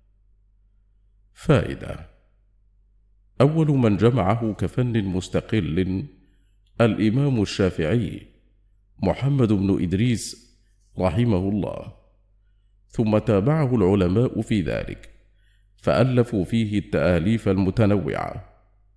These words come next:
ما بين منثور ومنظوم ومختصر ومبسوط، حتى صار فنا مستقلا له كيانه ومميزاته.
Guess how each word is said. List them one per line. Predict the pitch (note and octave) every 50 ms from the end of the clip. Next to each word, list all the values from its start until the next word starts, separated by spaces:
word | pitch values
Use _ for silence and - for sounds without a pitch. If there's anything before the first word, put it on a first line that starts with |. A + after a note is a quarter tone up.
| _ _ _ -
ما | F#2 F#2 E2
بين | C#2+ D#2+ A2 A#2+ A#2+ A2+ G#2+ G#2
منثور | G#2+ G2 F2+ E2 - - A#2 A#2 A2+ G#2
ومنظوم | G#2+ F#2+ E2+ - G2 A2+ G#2+ G2 F#2+ E2 F2 G#2 A#2 A#2+ B2 A#2 G#2+ G#2+ C3 D3 - - _ _ _ _ _ _ _ _ -
ومختصر | - A2+ G#2 E2+ D2+ - - A#2 A2+ - - G2 F2+ E2+
ومبسوط، | F2+ E2+ D#2 E2+ G#2+ G#2+ G2 F2+ D#2 - - A2 A2+ A2+ G#2 G2+ - - - - - - - - _ _ _ _ _ _ _ _ _
حتى | - - G#2+ G2 - - - F2+ D#2+
صار | D#2+ - - A2+ A2 G2+ F#2+ F2
فنا | - A2 A#2+ B2 A2+ G#2 G2
مستقلا | F2+ F2 F2+ F#2 - - E2+ D#2+ - - B2+ A#2+ G#2 F#2+ E2
له | - - F2 G2+ G2+ G2+ F#2+ F2
كيانه | - - F2+ F2 G2 A2+ A#2 A2+ A2+ F#2+ -
ومميزاته. | G#2 G2+ F#2 F#2 G#2 A#2+ B2 A#2+ A#2 A2 F#2+ F2+ F2+ E2 D2 A#1+ G1+ - - G1+ G#1